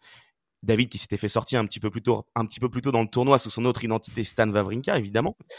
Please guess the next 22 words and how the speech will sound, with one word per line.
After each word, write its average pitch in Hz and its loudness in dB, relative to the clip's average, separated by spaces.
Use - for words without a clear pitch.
Il 151 0
serait - 2
peut-être 170 -2
temps, 175 -2
Thibaut, 151 4
que 127 -2
tu 123 0
reviennes 147 6
à 117 0
ton 110 -6
premier 131 2
amour, 107 -2
le 156 8
tennis. - -8
On 135 0
t'aurait 160 4
bien 151 4
vu, 156 0
nous, 139 2
plus 123 -4
à 127 8
l'aise, 139 4